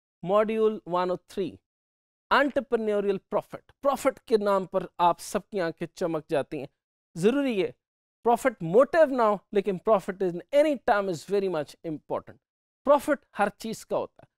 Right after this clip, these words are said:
आप रिस्क को समझिए कि इज्जत रिस्क है, आपकी जानना इज्जत है, ये रिस्क है,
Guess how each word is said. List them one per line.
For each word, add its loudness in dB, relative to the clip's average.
आप 6
रिस्क 2
को -4
समझिए -6
कि 0
इज्जत 4
रिस्क -2
है, -4
आपकी 0
जानना -2
इज्जत 0
है, -2
ये 2
रिस्क -4
है, -4